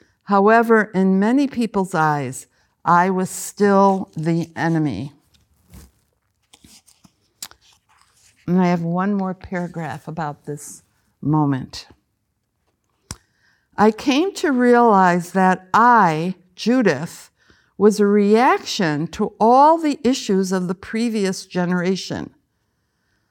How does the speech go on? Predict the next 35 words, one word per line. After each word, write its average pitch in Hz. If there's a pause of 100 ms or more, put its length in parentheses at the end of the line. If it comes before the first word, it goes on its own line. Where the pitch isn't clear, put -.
(420)
My 196
life 214
had 240
been 214
a 202
reaction 202
to 254
my 233
parents, 220
to -
World 190
War 196
Two, 202
to -
the 185
cultural 226
influences 214
of 190
hippies, 208 (300)
and 185
to -
other 185
events. 180 (880)
It 190
seemed 262
that 190
all 285
of 214
the 214
most 226
important 262
decisions 233
of 208
my 185
life, 160